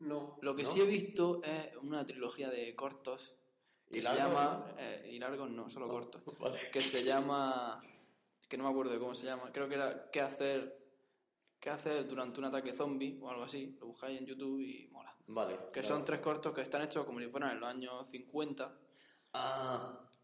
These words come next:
Speaker 2: pero realmente son de dos mil seis, pero está muy,
Speaker 3: Sí.
Speaker 2: muy bien hecho, es como un documental de los años cincuenta.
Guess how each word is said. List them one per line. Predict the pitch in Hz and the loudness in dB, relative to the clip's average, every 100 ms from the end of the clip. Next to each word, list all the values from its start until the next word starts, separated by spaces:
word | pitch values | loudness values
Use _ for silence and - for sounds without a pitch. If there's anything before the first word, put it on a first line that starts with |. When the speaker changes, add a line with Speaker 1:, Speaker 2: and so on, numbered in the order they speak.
| _ | _
Speaker 2:
pero | - 160 170 151 165 156 - - 156 | 4 6 8 6 4 0 -6 -8 -10
realmente | 120 139 139 143 139 | -4 -4 -2 -2 -4
son | 143 147 | -4 -2
de | 139 | -2
dos | 117 | -2
mil | 107 | -6
seis, | 110 120 113 | -8 -8 -6
pero | 110 | -8
está | - 127 | -4 -2
muy, | 127 | 2
Speaker 3:
Sí. | 113 107 | 2 2
Speaker 2:
muy | 120 | -2
bien | 113 | -4
hecho, | 120 127 | -6 -6
es | |
como | 139 | -2
un | 135 | 2
documental | 127 127 120 135 | 2 2 2 4
de | 131 | 4
los | 123 | 4
años | 123 | -2
cincuenta. | 117 - 110 | -10 -10 -8